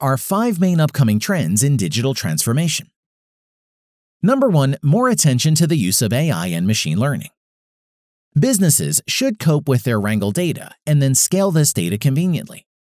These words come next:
Machine learning and A I will be used in terms of data architecture models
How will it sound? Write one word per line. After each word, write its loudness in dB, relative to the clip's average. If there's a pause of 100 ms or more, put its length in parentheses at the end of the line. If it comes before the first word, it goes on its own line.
(240)
Machine 2
learning 2
and 4
A 2
I 0
will 2
be 0
used 2
in 0
terms -2
of -2
data 0
architecture -2
models -2